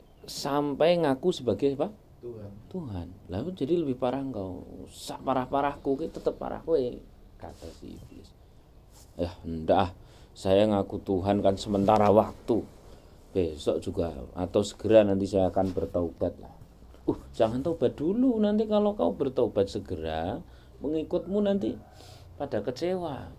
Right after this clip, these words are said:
Speaker 1: Penonton nanti kecewa." <laughs> Penonton kecewa, pengikut kecewa, nanti kau jadi ndak punya pengaruh. Kau langsung kelihatan cemen nanti. "Ah, nanti gampang tobatnya itu nanti."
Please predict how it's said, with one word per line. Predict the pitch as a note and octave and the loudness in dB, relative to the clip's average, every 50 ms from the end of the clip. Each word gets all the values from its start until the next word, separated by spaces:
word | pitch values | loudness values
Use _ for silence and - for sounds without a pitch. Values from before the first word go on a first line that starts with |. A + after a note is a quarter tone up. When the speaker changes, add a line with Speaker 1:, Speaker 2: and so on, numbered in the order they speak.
| - - - | -16 -14 -10
Speaker 1:
Penonton | D3+ E3+ E3+ E3 F3 E3+ - G#3 G#3+ G#3+ | -8 -6 -6 -6 -6 -4 -4 -4 -2 -2
nanti | G#3+ G#3 G#3 G#3 | -2 -4 -4 -6
kecewa." | - F#3+ - - G3+ G#3 G3+ G3 - - - - - - - - | -6 -10 -8 -6 -6 -6 -4 -6 -6 -10 -12 -14 -18 -18 -18 -10
<laughs> | - A#2 G#2+ G#2 A2 F#2+ - - - - - - - - - | -6 -6 -6 -4 -6 -8 -8 -10 -16 -20 -20 -20 -20 -12 -10
Penonton | C3+ D3+ D3+ C#3+ D3 D3+ D#3 D#3 D#3+ D#3 | -8 -8 -6 -8 -6 -6 -6 -4 -4 -6
kecewa, | D#3+ - D#3+ D#3 D#3 D#3 E3+ F#3 G3+ G#3 - | -6 -2 0 0 2 4 4 2 2 2 -2
pengikut | E3+ E3 D#3+ D#3+ D#3 - E3 E3 - - | -2 -2 -2 -2 0 2 0 2 2 -2
kecewa, | D#3+ - - E3 D#3 D#3 D#3+ F3+ G3 B3 B3 - - - - - - - - | -6 -2 0 0 2 2 2 0 0 -2 -4 -6 -12 -20 -20 -20 -20 -16 -10
nanti | D3+ D#3+ F#3 F#3+ G3+ G3+ | -8 -6 -4 -4 -2 0
kau | F#3+ F#3+ | 2 2
jadi | D#3 B2+ G#2+ G2+ A#2 A2+ | 4 2 2 2 4 2
ndak | - - - | 2 2 2
punya | - A2+ A#2+ B2+ B2 | 0 0 0 0 0
pengaruh. | B2 C3 C3+ C#3+ D#3 E3 D#3+ C#3 B2 A#2 A#2 - E2 D#2+ - - - F2+ - | 0 -2 -4 -4 -4 -4 -2 -2 -2 -2 -2 -4 -6 -10 -12 -16 -20 -20 -16
Kau | - - F2 G2 G2+ G2 F#2 - | -12 -8 -6 -6 -6 -6 -8 -8
langsung | - D3 D3+ D3+ D3+ D#3+ E3 D#3 D#3 - - - - - - - - - | -8 -8 -8 -8 -6 -4 -4 -6 -6 -8 -14 -20 -20 -20 -20 -20 -12 -8
kelihatan | - D3 C#3 C3 A2 G2+ G2+ B2 A#2 A#2 A#2 A2 G#2 - - - | -4 0 2 4 4 4 2 0 -2 -2 -4 -8 -10 -14 -16 -16
cemen | - D3 C#3 C#3+ C#3+ C3+ B2+ B2 A2 G#2 G2+ | -12 -10 -8 -6 -4 -4 -4 -4 -4 -6 -8
nanti. | G2 F#2 F2 D#2+ D#2 C#2 B1 - C#2 - _ _ _ _ _ _ _ _ _ _ _ - - | -8 -8 -10 -12 -12 -16 -16 -18 -20 -20 _ _ _ _ _ _ _ _ _ _ _ -20 -16
"Ah, | - B2 - - - E3+ | -16 -16 -16 -14 -12 -10
nanti | E3 F3+ F#3 F3+ E3 | -8 -6 -4 -4 -2
gampang | - A#2+ A#2 A#2 A#2+ B2+ A#2+ B2 B2 | -2 -2 -4 -2 -2 -2 -2 -2 -2
tobatnya | C3+ B2+ C3 A#2 A2 A2 C3 D3 | -2 -2 0 0 0 0 -2 -4
itu | D3 D3 D3 C#3+ | -6 -8 -8 -6
nanti." | B2+ B2 B2 - G2 E2 - | -6 -6 -6 -6 -8 -8 -8